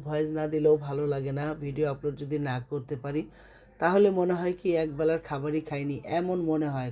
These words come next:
খুবই অশান্তি লাগে। আর এই যে এই কেকটা মেয়ে গতকাল রাতে প্লেন কেক বানিয়েছিল, দুটোই বানিয়েছিল, চকলেট এবং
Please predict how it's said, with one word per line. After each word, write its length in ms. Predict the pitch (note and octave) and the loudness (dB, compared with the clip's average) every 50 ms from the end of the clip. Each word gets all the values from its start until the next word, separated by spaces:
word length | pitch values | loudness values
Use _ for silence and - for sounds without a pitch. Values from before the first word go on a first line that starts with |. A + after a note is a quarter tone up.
| - - | -8 -10
খুবই 280 | - - F3+ F3+ F#3 E3+ | -10 -6 -2 2 2 2
অশান্তি 480 | E3 D#3 - - D#3 D3+ C#3+ D3 D3 C#3 | 2 0 -2 -2 -2 -2 -2 -2 -2 -4
লাগে। 320 | C#3 C3+ B2+ A#2+ B2+ B2 B2 - - - - - - - _ _ _ _ _ _ | -2 -4 -6 -6 -8 -8 -10 -12 -18 -20 -20 -20 -20 -20 _ _ _ _ _ _
আর 120 | - D#3+ F3 | 0 2 6
এই 140 | F3+ F3+ F3+ | 6 6 6
যে 120 | E3 F#3 | 8 6
এই 120 | F3+ F3+ F3+ | 6 6 4
কেকটা 440 | - - F3 E3 - - _ E3+ E3+ E3+ E3+ E3 | 2 -2 -4 -4 -4 -6 _ -2 0 0 0 0
মেয়ে 260 | D#3+ D#3 D#3 D#3 D#3 D3 | 0 0 2 2 2 2
গতকাল 420 | C#3+ D3+ C#3+ D#3 D#3 D3+ D#3 D3+ D3+ | 2 0 0 0 -2 0 0 0 2
রাতে 340 | D3+ D3 C#3+ C3+ - D#3 D3+ D#3 D3+ | 2 0 -2 -2 -2 0 0 0 -2
প্লেন 200 | - D3+ D3+ D3 C#3 | -2 -4 -4 -4 -4
কেক 220 | B2+ - D3+ D3 C3 B2+ | -2 -2 -2 -2 0 -2
বানিয়েছিল, 600 | C#3+ C#3+ C#3+ D3 D3 D3 C3+ B2+ - D3+ C#3+ D3 D3+ F3 - - - - - - _ _ _ _ _ _ _ _ _ _ | -2 -2 0 0 0 0 0 -2 -4 -4 -2 -2 -2 -2 -4 -10 -20 -20 -20 -20 _ _ _ _ _ _ _ _ _ _
দুটোই 260 | G3 F#3+ - G3+ F#3+ F#3 | -2 2 6 6 6 6
বানিয়েছিল, 500 | F3+ E3+ E3+ E3 D#3+ D3 - - D3 D3 D3 C#3 | 6 4 6 6 4 4 2 0 -2 -2 -2 -2
চকলেট 440 | - F3 E3 D#3+ - F3+ F3+ F3+ - E3+ | 0 0 -2 0 0 0 0 0 0 -2
এবং 200 | D#3 D3 D#3 | -2 -2 -2